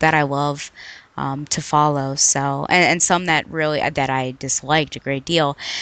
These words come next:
but f-, unfortunately, or I guess fortunately, you know, the writer really makes you care about them, um, because they undergo this journey and, and they change a great deal,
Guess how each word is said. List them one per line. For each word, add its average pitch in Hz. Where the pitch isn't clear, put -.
but 170
f-, -
unfortunately, 160
or 170
I 160
guess 165
fortunately, 165
you 156
know, 170
the 165
writer 170
really 160
makes 170
you 151
care 202
about 165
them, 151
um, 147
because 156
they 147
undergo 151
this 147
journey 147
and, 135
and 143
they 135
change 143
a 139
great 135
deal, 139